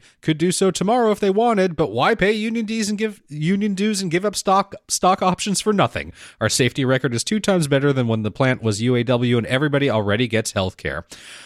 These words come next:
Also, U A W did not offer job security in last recession, dropped Fremont like a hot potato to protect their core base in Detroit.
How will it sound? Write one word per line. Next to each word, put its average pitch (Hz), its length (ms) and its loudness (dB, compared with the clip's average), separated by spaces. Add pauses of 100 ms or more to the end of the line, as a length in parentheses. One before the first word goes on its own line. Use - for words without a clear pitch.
Also, 92 340 0
U 120 200 2
A 135 80 2
W 160 340 0
did 185 200 0
not 262 180 -2
offer 240 180 -2
job 277 280 2
security 165 440 2
in 127 100 0
last 120 240 0
recession, 101 500 -2
dropped 92 280 -4
Fremont 131 340 -2
like 123 160 -4
a 98 60 0
hot 156 180 0
potato 156 360 0
to 151 120 -2
protect - 320 -2
their 147 80 -4
core 160 220 2
base 170 260 0
in 160 40 -8
Detroit. 180 440 0